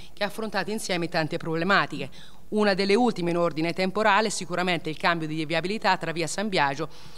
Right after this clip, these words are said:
e la strada regionale tre sei uno. E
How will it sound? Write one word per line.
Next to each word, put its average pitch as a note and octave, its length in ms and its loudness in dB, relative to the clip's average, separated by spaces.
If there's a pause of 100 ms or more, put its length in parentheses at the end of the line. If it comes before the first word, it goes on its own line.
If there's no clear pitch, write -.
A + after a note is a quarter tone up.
e - 60 -8
la F3+ 80 -2
strada E3+ 240 0
regionale D#3 720 -4
tre E3 220 -6
sei D3+ 320 -6
uno. C3+ 260 -6 (840)
E D3+ 680 0